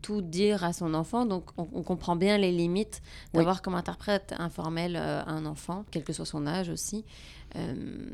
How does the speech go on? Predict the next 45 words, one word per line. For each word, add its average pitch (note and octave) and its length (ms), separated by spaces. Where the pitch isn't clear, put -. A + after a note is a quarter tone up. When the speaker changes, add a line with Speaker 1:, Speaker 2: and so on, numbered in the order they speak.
Speaker 1:
d'accord, A3+ 260
donc E3+ 140
c'est, - 160
ce A3 180
serait A#3+ 320
évidemment G#3 440
les G3 180
enjeux, F#3 300
puis G3+ 140
j'imagine, E3+ 580
et E3+ 100
ni-, E3 160
de E3 220
toute - 180
façon, E3 240
comme E3 160
tu E3 140
nous D#3+ 100
disais D3 240
tout - 160
à D3+ 140
l'heure, E3 260
que, E3 240
euh, - 280
de E3 200
manière F3+ 260
générale, E3 380
vous D#3 160
avez D3 180
des, D3+ 200
des D#3 180
en-, D3 180
des D#3+ 240
interprètes D3+ 440
formels, D#3+ 420
en F3+ 80
fait. - 320
Speaker 2:
Oui. F#3+ 160
Speaker 1:
Euh, - 400
Speaker 2:
Oui, E3+ 220
de E3 120
préférence, D#3 680
là, E3+ 200
euh, C3+ 200
exceptionnellement, F3 840